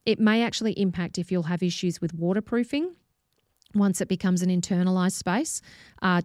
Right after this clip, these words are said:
termite protection can be a big one, or there can just be a, a raft of other building regulations, um, once you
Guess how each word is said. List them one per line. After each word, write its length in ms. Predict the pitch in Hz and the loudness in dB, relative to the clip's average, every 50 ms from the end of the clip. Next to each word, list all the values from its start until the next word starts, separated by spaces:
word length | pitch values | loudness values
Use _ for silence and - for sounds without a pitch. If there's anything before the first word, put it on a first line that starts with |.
| - | 0
termite 340 | - - 202 214 226 - - | 0 2 2 2 2 0 -2
protection 420 | - 233 - 233 226 - - 240 | -4 -2 -2 -2 -2 -2 -2 -2
can 140 | 220 226 226 | 0 2 2
be 120 | 220 226 226 | 2 2 2
a 40 | |
big 160 | 196 226 220 220 | 2 0 0 0
one, 240 | 226 220 220 220 - - | 0 0 0 0 2 2
or 200 | 202 196 190 185 | 2 4 4 4
there 140 | 175 202 | 2 0
can 180 | 180 - - 233 | -2 0 0 -2
just 160 | 233 269 - | -2 -2 0
be 140 | - 302 262 | 0 2 2
a, 160 | 214 175 - - - | 2 2 0 -2 -2
a 80 | - 185 | 0 2
raft 280 | 185 180 170 165 - | 2 2 2 0 0
of 60 | 180 175 | 0 0
other 140 | 175 175 | 0 0
building 320 | 170 175 180 180 175 175 175 | 2 2 2 2 2 2 2
regulations, 800 | 175 175 165 175 170 170 170 170 170 - 220 262 311 359 - - - - - - - - - - - | 2 2 0 0 0 0 0 -2 -2 -2 -2 -2 -2 -4 -6 -10 -14 -20 -20 -20 -20 -20 -20 -10 -4
um, 380 | - 180 180 175 175 180 180 - | 0 2 2 4 4 2 2 0
once 360 | - 185 175 185 175 175 - 190 | -2 0 0 0 0 0 0 0
you 200 | 180 170 170 | 2 2 2